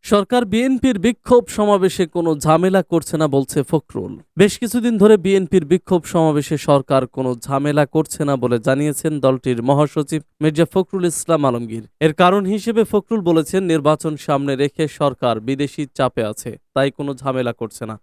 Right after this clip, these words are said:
শুক্রবার রাজধানীর জাতীয় প্রেস ক্লাবের সামনে বাংলাদেশ সম্মিলিত পেশাজীবী পরিষদের উদ্যোগে আয়োজিত বিক্ষোভ সমাবেশে তিনি একথা বলেন।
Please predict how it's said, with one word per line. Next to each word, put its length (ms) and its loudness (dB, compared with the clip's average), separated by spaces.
শুক্রবার 400 0
রাজধানীর 380 0
জাতীয় 300 0
প্রেস 280 -6
ক্লাবের 280 0
সামনে 340 -4
বাংলাদেশ 460 -2
সম্মিলিত 500 -6
পেশাজীবী 680 -4
পরিষদের 560 2
উদ্যোগে 580 0
আয়োজিত 400 -4
বিক্ষোভ 560 -4
সমাবেশে 560 -6
তিনি 280 -8
একথা 360 -4
বলেন। 280 -8